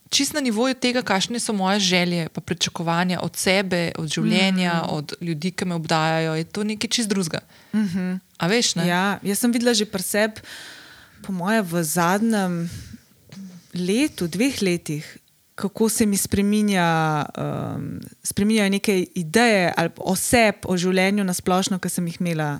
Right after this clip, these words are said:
Speaker 2: Tako da sem po svoje, v bistvu se zelo veselim, oziroma ne po svoje, zelo se veselim, kam bo to šlo, v katero smer in kako se bo življenje razpletlo, ampak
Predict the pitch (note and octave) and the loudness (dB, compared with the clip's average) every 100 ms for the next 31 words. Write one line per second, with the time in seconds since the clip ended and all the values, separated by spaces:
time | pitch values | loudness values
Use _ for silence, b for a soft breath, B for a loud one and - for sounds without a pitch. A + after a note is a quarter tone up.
0 | - - - F#3+ G3 F#3+ F3+ B B B | -10 -12 -4 0 4 4 2 B B B
1 | B B B B _ - - A#3+ A#3 A#3 | B B B B _ -4 2 2 2 4
2 | A3+ C4+ D4+ B3 A3 B3 A3+ G#3 C4+ D4+ | 6 8 6 4 2 0 2 4 4 4
3 | C4+ A3+ G#3+ B3 G#3 F#3+ F3 F3+ E3+ - | 4 4 4 2 0 0 0 -2 -4 -4
4 | C#3+ D3 E3+ B3+ E4 D4+ A3 - A3 A3 | -2 0 2 4 4 4 2 2 2 4
5 | B3+ B3+ A3 F#3 - - - _ _ - | 4 4 2 0 -6 -18 -20 _ _ -6
6 | - G#3+ A3 A3 G3+ G3+ G#3 G3 - E3+ | 2 4 6 4 2 2 0 2 0 0
7 | F3 A#3 E4+ A3 G#3+ A3 G3+ G3 - G3+ | 4 4 4 2 0 2 2 2 0 2
8 | G3 B3 C#4 A#3+ G3+ G3 F#3 G#3+ G#3+ G3 | 4 4 2 0 -2 -2 -2 0 0 0
9 | F#3+ F#3+ F3+ G3+ G3 F3+ - F3+ F#3 - | 0 2 2 2 0 -2 -4 -2 -2 0
10 | B3 G#3 G#3 G3+ - | 0 2 0 -2 -4